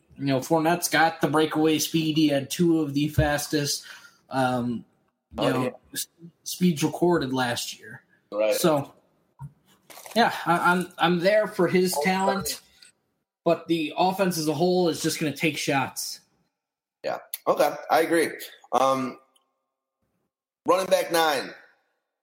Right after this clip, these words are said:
Speaker 2: Alvin Kamara. Actually, before we get to him, do me a favor and listen to this word from our sponsor.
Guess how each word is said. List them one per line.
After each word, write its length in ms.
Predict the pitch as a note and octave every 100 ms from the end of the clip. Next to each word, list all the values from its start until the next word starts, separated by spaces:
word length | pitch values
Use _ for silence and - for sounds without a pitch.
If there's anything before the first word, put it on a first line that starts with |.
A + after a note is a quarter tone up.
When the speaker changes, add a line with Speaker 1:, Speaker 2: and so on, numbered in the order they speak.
| _ D3
Speaker 2:
Alvin 320 | D#3 D#3+ D3+
Kamara. 380 | E3 D#3 D#3+ D3+
Actually, 300 | D#3+ E3 D#3
before 220 | D3 F3
we 100 | E3+
get 160 | E3+ E3+
to 60 |
him, 340 | E3 E3 F3+ G3 - _ _
do 140 | - D#3+
me 100 | F3
a 40 |
favor 540 | E3+ E3 E3 F#3 A3 - - _ -
and 140 | B2
listen 480 | C3+ D3+ E3+ F3+ E3+
to 80 | D3+
this 260 | D3 D3+ B2+
word 380 | C#3+ C#3+ C#3
from 140 | C3+ B2
our 180 | C3 B2+
sponsor. 720 | - B2+ B2+ B2 - -